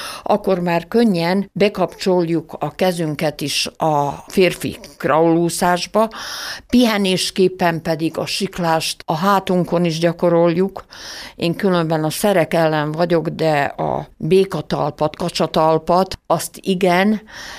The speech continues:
próbálják meg. Meg kell venni a kacsatalpat. Nem a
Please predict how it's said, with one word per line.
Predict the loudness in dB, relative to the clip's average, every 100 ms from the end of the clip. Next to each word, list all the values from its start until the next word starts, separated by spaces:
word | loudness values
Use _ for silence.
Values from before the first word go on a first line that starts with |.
| -18 -8
próbálják | -2 -2 -2 -6 -6 -8 -10
meg. | -10 -12 -8
Meg | -2 -2
kell | -2 -6 -6
venni | -2 -2 0 -4 -8
a | -14
kacsatalpat. | -10 -10 -10 -10 -10 -10 -12 -14 -14 -16 -20 -14 -12 -6
Nem | 0 2 0 -2
a | -4 -4